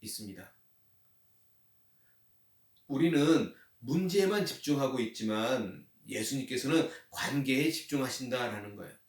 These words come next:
문제만 해결하고 끝나는 것이 아니라 앞으로의 관계가 더 아름답게 세워지기를 원하신다라는 사실입니다.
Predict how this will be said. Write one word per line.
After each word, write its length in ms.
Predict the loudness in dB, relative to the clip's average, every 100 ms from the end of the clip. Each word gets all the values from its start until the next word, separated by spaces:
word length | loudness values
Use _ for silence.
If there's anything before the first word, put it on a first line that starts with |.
| _ _ _ _ _ _ _ _ _ _ _ _ -4
문제만 520 | 0 4 6 6 4
해결하고 1040 | 2 4 4 4 -2 -2 6 10 10 8
끝나는 460 | 0 0 2 2 4
것이 240 | 4 4
아니라 480 | 2 6 8 8 4 -8 -20
앞으로의 720 | -8 -6 -6 -2 4 6 4
관계가 580 | 2 0 2 4 2 2
더 120 | -2
아름답게 1080 | -6 -2 0 0 2 0 -2 -6 0 2 2
세워지기를 880 | 0 -2 0 0 0 4 6 4 0 -12 _
원하신다라는 1120 | -6 -2 0 -2 -4 2 4 4 2 -4 -6 -8
사실입니다. 640 | -8 -8 -6 -8 -10